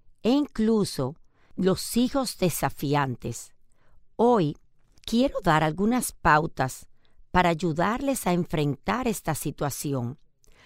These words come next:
Nosotros, como padres creyentes, tenemos un modelo hermoso en el Salmo veintitrés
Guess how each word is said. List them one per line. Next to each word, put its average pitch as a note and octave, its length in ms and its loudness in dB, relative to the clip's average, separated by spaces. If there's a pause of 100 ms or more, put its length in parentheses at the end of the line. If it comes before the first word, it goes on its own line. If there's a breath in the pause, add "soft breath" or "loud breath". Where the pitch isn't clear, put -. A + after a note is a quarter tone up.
(160 soft breath)
Nosotros, F3 1040 0 (260)
como F3+ 280 2
padres C#4 580 -4
creyentes, C#3 800 -4 (500)
tenemos G#3+ 520 2
un B3+ 220 4
modelo F3 600 2
hermoso C#3+ 720 -2 (560)
en F3 200 4
el D3+ 140 2
Salmo G#3+ 580 0
veintitrés C#3 960 -4